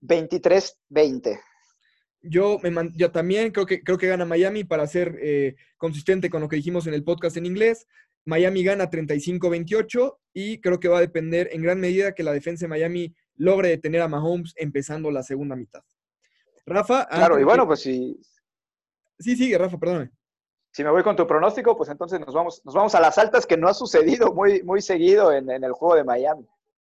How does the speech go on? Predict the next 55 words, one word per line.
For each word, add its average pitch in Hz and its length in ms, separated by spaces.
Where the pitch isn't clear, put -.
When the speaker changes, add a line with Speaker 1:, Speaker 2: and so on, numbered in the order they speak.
Speaker 2:
Sin 185 180
duda, 240 320
creo 202 200
que, 214 160
creo 202 160
que 233 80
este 226 100
es 220 80
uno 226 120
de 220 40
esos 196 100
partidos 180 380
donde 160 380
detener 196 380
a 226 60
Mahomes 190 380
por 170 160
completo 170 420
es 175 100
imposible. 190 500
Lo 165 100
que 151 120
puedes 170 280
esperar 170 320
es 175 220
alentarlo 175 540
lo 175 100
suficiente 165 380
para 156 200
que 160 100
gane 170 200
tu, 160 300
tu 170 80
ofensiva. 175 440
Yo 185 140
me 180 80
estoy 175 220
guiando 170 260
por 156 140
el 147 80
partido 160 420
contra, 147 460
contra 156 260
Arizona, 170 320
donde, 151 300
donde 156 180
así 147 180
fue. 196 360
Y 170 180
pues 170 160
bueno, 214 220
antes 185 240
de 180 100
despedirnos, 185 480
Rafa, 196 480